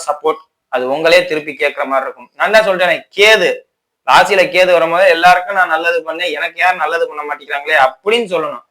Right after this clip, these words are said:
அந்த தன்மையை தான் கொடுக்கும் கேது ஒழிய வேற எதுவும் நெகட்டிவான விஷயங்களை கொடுக்காது. So அதுக்கு மட்டும்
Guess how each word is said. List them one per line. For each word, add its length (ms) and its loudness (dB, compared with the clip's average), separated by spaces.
அந்த 420 2
தன்மையை 440 0
தான் 180 2
கொடுக்கும் 340 -4
கேது 240 -2
ஒழிய 240 -8
வேற 240 -4
எதுவும் 300 -6
நெகட்டிவான 520 -4
விஷயங்களை 360 -8
கொடுக்காது. 400 -12
So 160 2
அதுக்கு 380 0
மட்டும் 380 -2